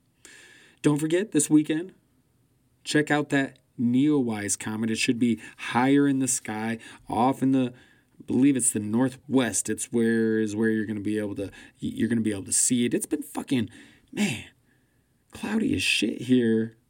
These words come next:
in the Denver, Cla-, Colorado area the past, uh, few days, so I haven't got to do a whole lot of fucking sky searching with my new telescope.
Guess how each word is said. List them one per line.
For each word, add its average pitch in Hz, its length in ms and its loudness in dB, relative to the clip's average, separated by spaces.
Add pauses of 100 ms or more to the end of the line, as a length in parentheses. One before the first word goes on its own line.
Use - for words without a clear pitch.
(100)
in 131 100 4
the 127 80 4
Denver, 120 380 2
Cla-, 117 320 -4
Colorado 123 540 0
area 104 420 -2
the 98 80 -8
past, 101 420 -6
uh, 104 200 -10 (200)
few 131 160 4
days, 123 220 2
so 147 100 0
I 165 60 -2
haven't 190 240 -4
got 131 180 -4
to - 80 -8
do 123 300 0 (180)
a 123 40 0
whole 156 360 0
lot 104 180 -4
of 117 80 -6
fucking 107 520 -10 (840)
sky - 360 -4
searching 127 480 0 (200)
with 143 220 2
my 160 140 -2
new 123 340 2
telescope. 170 680 -2